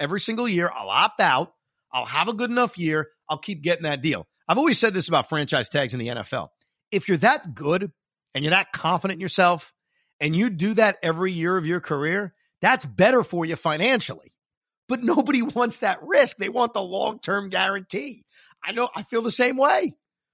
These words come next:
When I was signing my contract with the Fan, I said, "I want long-term. I don't want year to year. I don't wanna risk that." <laughs> So I totally get. Now, obviously, my numbers are far different <laughs> than all these athletes. A lot less.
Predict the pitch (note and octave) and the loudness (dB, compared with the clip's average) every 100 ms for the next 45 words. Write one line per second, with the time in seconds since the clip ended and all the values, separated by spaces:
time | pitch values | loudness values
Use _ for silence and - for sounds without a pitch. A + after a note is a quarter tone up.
0 | - E3 A3 A#3+ - A3+ G#3+ G#3+ - A3+ | -4 0 2 2 2 2 4 2 2 0
1 | G3 - F3 E3 B2 - F3 F#3+ E3 F3+ | 0 2 0 0 -8 -4 -2 -2 -4 -6
2 | D#3 - _ _ D3+ G#3+ B3+ C#4 D4 D4 | -8 -12 _ _ 0 4 4 4 4 6
3 | E4+ E4 C4 - _ _ _ - C#4+ D#4 | 6 6 0 -12 _ _ _ 0 2 2
4 | - - G#3 D3 C#3+ C#3 C3+ G#3+ D#4+ G#3+ | 0 -6 -16 -16 -14 -6 0 2 0 -4
5 | - A#2 - B2+ - - _ _ _ _ | -8 -8 -6 -6 -8 -14 _ _ _ _
6 | - - F#3+ E3+ _ _ _ - A3+ G#3 | -16 -14 -10 -12 _ _ _ -2 2 2
7 | F#3+ - G#3 C#4 B3 A#3+ A3 F#3+ E3 A3 | 0 0 -2 0 -2 -2 -4 -6 4 4
8 | F#3 G#2 A2 C3+ B2+ G#2 A#2 G#2+ D#3+ B2+ | 4 -2 -2 0 -2 -8 -8 -4 -4 -4
9 | G#2 G2+ F#2+ D#2+ _ F#3 G3 C#3 F3 - | -8 -10 -14 -20 _ -2 0 0 -2 -4
10 | C#2 _ _ _ _ - D3 D3 D#3 F2 | -18 _ _ _ _ -8 -6 -4 -6 -6
11 | F2+ F2 F2+ F2+ - _ _ _ _ _ | -8 -12 -14 -14 -14 _ _ _ _ _
12 | - G2+ F#2+ B2+ G3+ A#2 F2+ - | -12 -8 0 4 2 0 -6 -8